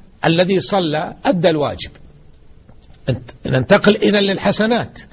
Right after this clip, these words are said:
بعد أداء الواجب. الحسنات هذه بقدر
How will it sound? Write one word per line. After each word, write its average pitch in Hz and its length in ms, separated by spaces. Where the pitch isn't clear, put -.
بعد 143 260
أداء 156 500
الواجب. 185 500
الحسنات 190 600
هذه 214 240
بقدر 226 640